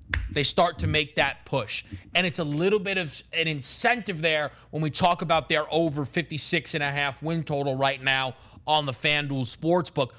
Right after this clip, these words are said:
But ultimately, I still think six and a half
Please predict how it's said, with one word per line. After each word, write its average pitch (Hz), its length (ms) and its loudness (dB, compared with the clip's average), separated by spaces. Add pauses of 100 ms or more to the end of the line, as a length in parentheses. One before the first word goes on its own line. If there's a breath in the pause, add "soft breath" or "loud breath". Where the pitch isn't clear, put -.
(140 loud breath)
But 147 140 6
ultimately, 156 800 2 (360 loud breath)
I 120 60 -2
still 190 280 2
think 196 200 0
six - 320 -4
and 160 100 0
a 143 60 0
half 139 380 -2